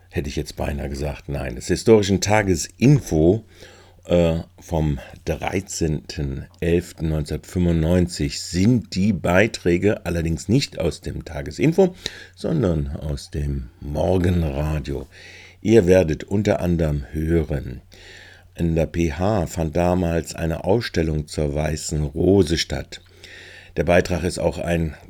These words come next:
kleiner Geschichtsaufklärungsbeitrag gegen die Verfälscher, die Geschichtsverfälscher, die aktuell unterwegs sind. Ein Interview mit dem Organisator zur Weißen Rose hört ihr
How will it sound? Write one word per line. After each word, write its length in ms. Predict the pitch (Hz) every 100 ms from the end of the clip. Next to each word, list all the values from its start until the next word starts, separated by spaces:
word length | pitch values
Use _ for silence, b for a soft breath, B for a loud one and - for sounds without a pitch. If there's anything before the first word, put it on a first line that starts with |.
| -
kleiner 400 | 87 85 85 78
Geschichtsaufklärungsbeitrag 1800 | 76 76 98 - - 80 - 87 82 80 76 - 82 82 - 80 78 - B B B -
gegen 300 | 90 82 80
die 160 | 80 76
Verfälscher, 680 | 82 76 85 82 80 78
die 140 | 73 73
Geschichtsverfälscher, 880 | 73 87 - 82 73 82 78 - 78
die 160 | 80
aktuell 540 | 90 - 90 90 92 76
unterwegs 600 | 82 78 76 78 - -
sind. 320 | 78 71 - B B B B B B -
Ein 160 | 87
Interview 340 | 85 107 87 87
mit 140 | 82
dem 200 | 82 80
Organisator 880 | - 80 80 80 76 90 90 90 85
zur 220 | - 80
Weißen 300 | 80 82 85
Rose 720 | 69 73 78 76 76 76 73
hört 300 | 71 76 73
ihr 360 | - 78 76 76